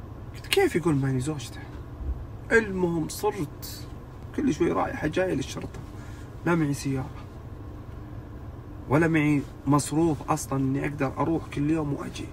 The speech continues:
تعبت. بعدها تحولت، آه، القضية من الشرطة إلى المحكمة، فهنا حكموا لصالح المحكمة بالنفقة.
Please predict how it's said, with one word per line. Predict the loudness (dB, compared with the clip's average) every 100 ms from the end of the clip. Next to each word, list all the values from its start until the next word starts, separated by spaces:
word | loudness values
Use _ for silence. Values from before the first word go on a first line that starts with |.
| -12 -12 -10 -8
تعبت. | -8 -8 -8 -10 -10 -12 -12 -12 -12 -12 -12 -12 -10 -10 -10 -10 -12 -12 -12 -12 -2 2
بعدها | 2 2 0
تحولت، | 2 2 4 2 0 -4 -10 -10 -12 -12 -12 -12 -12 -12 -12 -12 -12 -12 -12 -10 -6
آه، | -4 -4 -6
القضية | -4 0 2
من | 4
الشرطة | 2 -2 -6 -4
إلى | 0 2
المحكمة، | 0 -2 -8 -10 -10 -12 -12 -12 -12 -12 -10 -10 -12 -12 -10 -10 -12 -12 -12 -12 -8 0
فهنا | 4 4
حكموا | 2 0 0 2 0 -2 -8 -10 -10 -10 -10 -10 -10 -12 -12 -4
لصالح | -2 2 2 2 2
المحكمة | 2 2 0 -2
بالنفقة. | 0 0 0 -2 -8 -10